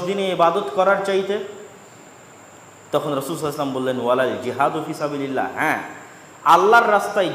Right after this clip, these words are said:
জিহাদ করার চাইতেও আল্লাহ সুবহানাহু ওয়া তাআলার নিকটে প্রিয় আমল হচ্ছে এই দশ দিনে মানুষ যে আমল করবে। তবে, তবে ওই ব্যক্তির বিষয়টি ভিন্ন, ইল্লা রাজুলুন খারাজা বিনাফসিহি ওয়া মালিহি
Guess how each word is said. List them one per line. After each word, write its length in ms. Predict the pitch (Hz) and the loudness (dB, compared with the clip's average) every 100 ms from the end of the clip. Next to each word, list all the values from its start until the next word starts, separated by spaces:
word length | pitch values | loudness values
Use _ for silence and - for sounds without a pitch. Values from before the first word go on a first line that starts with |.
| 170 | -2
জিহাদ 300 | 180 175 269 - | 2 4 4 4
করার 220 | 285 277 - | 4 4 2
চাইতেও 300 | 254 247 240 | -4 -4 0
আল্লাহ 320 | 233 214 208 | 0 2 0
সুবহানাহু 340 | - 185 190 185 | 0 -2 0 0
ওয়া 120 | 185 | -2
তাআলার 220 | 175 170 | -2 -4
নিকটে 320 | 165 170 165 156 - | -6 -10 -8 -10 -8
প্রিয় 220 | 160 156 | -4 0
আমল 320 | 143 147 233 | 2 2 0
হচ্ছে 420 | 220 180 - 160 - - - | -2 -4 -6 -8 -8 -14 -12
এই 140 | 151 156 | -8 -2
দশ 220 | 151 151 151 | 0 0 -2
দিনে 160 | 156 165 | -6 -4
মানুষ 380 | 143 139 139 127 | -4 -4 -6 -4
যে 80 | |
আমল 260 | 127 120 123 - | -4 -2 -6 -6
করবে। 200 | 113 113 - | -8 -8 2
তবে, 300 | 220 208 156 - - - - - - - - | 6 6 2 -4 -8 -14 -18 -20 -20 -20 -4
তবে 240 | 165 170 180 180 | -2 0 0 2
ওই 200 | 262 311 | 4 6
ব্যক্তির 520 | 277 269 - 262 208 | 4 4 0 -4 -4
বিষয়টি 480 | 185 - 196 175 160 | -6 0 0 0 -4
ভিন্ন, 720 | 117 127 120 113 110 117 117 - - - | -4 -6 -4 -2 -2 -2 -6 -12 -16 -4
ইল্লা 440 | 165 165 156 147 | 0 2 6 6
রাজুলুন 480 | 143 165 165 160 147 - | 6 2 0 -2 -4 -2
খারাজা 340 | 156 151 143 | 0 0 0
বিনাফসিহি 680 | 135 135 147 - - 143 139 | -2 -2 -4 -4 -8 -6 2
ওয়া 120 | 131 | 2
মালিহি 560 | 131 151 143 139 135 107 | 4 4 4 0 -2 -4